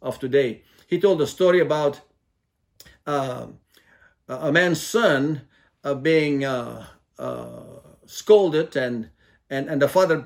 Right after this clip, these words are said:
being called in and says, "Hey, we're gonna have to, uh, send your son home for a few days,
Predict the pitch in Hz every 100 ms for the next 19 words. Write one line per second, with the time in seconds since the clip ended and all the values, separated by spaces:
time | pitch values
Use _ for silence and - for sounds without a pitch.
0 | 151 156 147 180 185 175 165 156 143 165
1 | 156 143 208 190 127 - _ _ 147 185
2 | 190 170 170 - 147 139 120 - _ _
3 | _ - 131 - 170 143 147 147 143 180
4 | 165 170 196 175 170 156 170 160 170 170
5 | 139 139